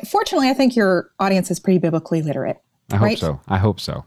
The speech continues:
Speaker 1: I think they are.
Speaker 2: I,
Speaker 1: So
Speaker 2: I
Speaker 1: if I
Speaker 2: have
Speaker 1: were to
Speaker 2: been
Speaker 1: talk
Speaker 2: told that there's a high, what's the word? My wife used it once. There's, like, a ho-, high entry point. Like, you can't just, like, we just go into the, to the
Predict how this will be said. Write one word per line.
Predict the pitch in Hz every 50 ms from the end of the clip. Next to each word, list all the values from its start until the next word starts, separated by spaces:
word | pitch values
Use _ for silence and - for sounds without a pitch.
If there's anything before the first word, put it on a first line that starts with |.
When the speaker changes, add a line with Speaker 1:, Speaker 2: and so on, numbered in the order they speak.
| _ _ -
Speaker 1:
I | 220
think | 202 226 202 196 -
they | 156 160
are. | 139 - 160 - - -
Speaker 2:
I, | 120
Speaker 1:
So | 120 123
Speaker 2:
I | 123
Speaker 1:
if | 120
I | 127
Speaker 2:
have | 135 - -
Speaker 1:
were | 135
to | 131
Speaker 2:
been | 127
Speaker 1:
talk | 117 -
Speaker 2:
told | - 113 107 98 92 87 85 82 - - -
that | - 92 82
there's | - 90 87 82 82
a | 82
high, | 76 - - 95 92 92 95 92 90 87 85 76 -
what's | - 127 139 -
the | 165
word? | 151 151 151 151 143 - -
My | 90 113 107
wife | 107 107 104 95 -
used | 85 76 - -
it | - -
once. | 69 69 60 - -
There's, | 92 87 98
like, | 101 98 -
a | 98 90 80
ho-, | 78 - - - - 95 92 - -
high | - - - 113 117 120 120
entry | - 92 95 92 90 - 85 78
point. | - - - 73 65 53 52
Like, | 76 - -
you | 87
can't | - - 101 95 80 69
just, | - 90 82 - - - _ _ - -
like, | - 107
we | 120 135
just | 151 165 135 131
go | 123 117 110 107
into | 104 104 101 98
the, | 87 92 87 82 - - -
to | - 92
the | 82 87